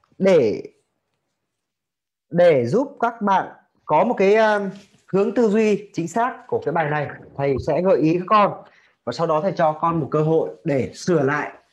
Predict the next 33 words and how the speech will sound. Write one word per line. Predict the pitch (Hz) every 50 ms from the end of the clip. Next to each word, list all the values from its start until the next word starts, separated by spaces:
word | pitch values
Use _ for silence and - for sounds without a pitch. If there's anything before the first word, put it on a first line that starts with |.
| _ _ _ _ _ _ _ _ _ _ _ _ _ _ _ _ _ _ _ _ _ _ _ _ _ _ _ _ _ _ _ _ _ _ _ _ _ _ _ _ _ _ _ _ _ _ _ _ _ _ _ _ _ _ _ _ _ _ 285 _ _ _ _ _ _ _ _ _ _ _ _ _ _ _ -
Đề | 214 233 240
bài | 240 247 233 226 240
cho | 269 277 269
chúng | 269 247 254
ta | 285 277 277 269
là | 247 220 208 190
một | 180 180 185 180 180 190
bác | 254 311 339 - -
thợ | - 240 175 156
mộc | 160 170 175 165 - - - _
có | - 180 175 185 202 202 254
hai | 285 269 262 254 -
thanh | - - 240 240 220
gỗ. | 196 226 180 - 233 320 370 - - - _ _ _ _ _ _ _ _ _ _ _ _ _ _ _ _ _ -
Thanh | 269 277 269 254 254
thứ | 226 233
nhất | 240 349 359 - - - _ _ _ _ _ _
dài | - 147 165 208 208 202 196 190 185 180 180 185
bằng | 185 185 175 165 156 156 165
hai | 220 247 240 240 226 233 -
phần | 180 160 147 135 143
bảy | 160 147 123 107 - -
thanh | 202 202 196 196
thứ | 185 180 190
hai. | 190 214 208 196 190 170 - - _ _ _ _ _ _ _ _ _
Như | - 185
vậy | 202 208 151
là | 160 151
ta | - 180 170
có | - 147 143 -
cái | 208 208
thanh | 220 208 202 202 185
một, | 170 151 143 - - -